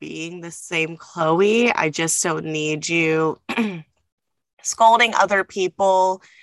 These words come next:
and talking down to other people as if you are so much better. Um, like, you don't start shit. Like, you don't talk shit. Like, you don't tweet about shit, you know? Like, don't, don't act like you're above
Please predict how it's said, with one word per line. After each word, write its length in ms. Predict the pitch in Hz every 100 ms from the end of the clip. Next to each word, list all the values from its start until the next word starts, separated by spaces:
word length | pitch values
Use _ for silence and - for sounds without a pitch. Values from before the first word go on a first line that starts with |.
| -
and 120 | - -
talking 420 | 196 190 - 180
down 300 | 170 156 165
to 80 | 156
other 200 | 156 156
people 680 | - - 170 165 160 160 156 -
as 240 | 160 156
if 240 | 151 -
you 640 | 160 180 202 214 226 233 233 _ _ _ _
are 140 | - 220
so 140 | 240
much 200 | 226 220
better. 540 | 226 220 226 220 220 220 165
Um, 480 | 185 170 165 160
like, 240 | 165 156 160
you 200 | 156 175
don't 220 | 202 208 -
start 260 | 208 -
shit. 480 | - 202 196 196 180 147
Like, 160 | 151 -
you 200 | 151 180
don't 220 | 196 185
talk 280 | 226 190 190
shit. 480 | - 202 185 185 - _ _ -
Like, 120 | 160 170
you 120 | 202
don't 220 | - -
tweet 360 | - - 381 - _ _ _ _ _ _ 180
about 320 | 190 190 -
shit, 360 | 214 190 185
you 120 | 226 233
know? 440 | 226 220 220 220
Like, 260 | 202 196 190
don't, 460 | - 254 240 214
don't 160 | 233 233
act 160 | 170 202
like 180 | 190 -
you're 120 | 170
above 420 | 151 151 143